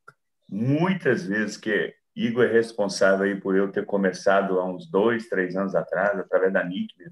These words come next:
filha, a ouvir o Resumo Cast. Então, sempre quando eu tô na atividade física, eu tô ouvindo sempre alguns livros.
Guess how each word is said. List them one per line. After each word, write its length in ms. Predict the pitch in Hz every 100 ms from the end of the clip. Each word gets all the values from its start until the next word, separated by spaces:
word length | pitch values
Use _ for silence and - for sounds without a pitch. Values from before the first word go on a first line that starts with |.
| _
filha, 260 | 113 120 - _ _ _ _ _ _ -
a 480 | 98 101 98 98 -
ouvir 240 | 117 113
o 80 | 120
Resumo 380 | 120 110 120 123
Cast. 520 | - 113 - - - _ _ _ _ -
Então, 220 | - 170
sempre 280 | 170 185 190
quando 160 | 190
eu 60 | 180
tô 100 | -
na 80 | 180
atividade 600 | 175 170 147 135 160 -
física, 640 | 123 139 156 127 - 90 _ _ _ _ _ _ _
eu 160 | 107 107
tô 480 | 127 127 131 120 -
ouvindo 360 | 131 123 131
sempre 760 | 123 - 190 220 208 214 - - _
alguns 400 | 143 139 147 143
livros. 520 | 104 87 85 - -